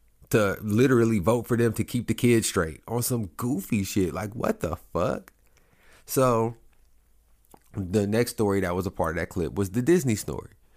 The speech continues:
Because if you, if you listen to DeSantis, he says certain things all the time.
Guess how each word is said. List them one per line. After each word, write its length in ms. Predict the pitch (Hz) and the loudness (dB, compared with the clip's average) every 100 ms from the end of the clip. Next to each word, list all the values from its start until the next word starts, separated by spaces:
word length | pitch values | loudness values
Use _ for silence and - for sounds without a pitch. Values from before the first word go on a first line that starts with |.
| - - - | -20 -20 -10
Because 580 | 107 135 120 110 101 101 _ _ - | -6 0 2 2 0 -4 _ _ -4
if 180 | 123 117 | -2 0
you, 180 | 143 | -2
if 120 | 127 143 | -2 -2
you 80 | |
listen 380 | 160 226 - 180 | 2 2 2 0
to 60 | 156 | 0
DeSantis, 440 | - 139 135 117 | 2 2 2 0
he 80 | 135 | -2
says 340 | - 127 123 | 2 2 2
certain 260 | - 110 107 | 2 0 0
things 340 | - 104 90 | 0 2 2
all 220 | - 90 95 | -2 -4 -4
the 80 | |
time. 400 | 92 95 78 67 | -4 -4 -4 -6